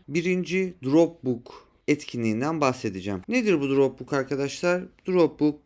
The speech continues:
bir koleksiyon defteri. Hepimizin küçüklüğünden hatırladığı,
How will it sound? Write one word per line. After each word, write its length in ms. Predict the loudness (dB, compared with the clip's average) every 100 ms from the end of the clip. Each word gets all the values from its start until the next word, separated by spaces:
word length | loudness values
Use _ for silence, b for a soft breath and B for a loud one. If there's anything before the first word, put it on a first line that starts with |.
| -6
bir 480 | 0 0 -2 -16 _
koleksiyon 580 | -2 2 2 2 0 2
defteri. 460 | 2 0 -2 -2 -2 _
Hepimizin 640 | -6 -2 -2 0 -4 -4 _
küçüklüğünden 640 | -14 -10 -8 -2 0 0 0
hatırladığı, 720 | -2 0 2 2 2 0 0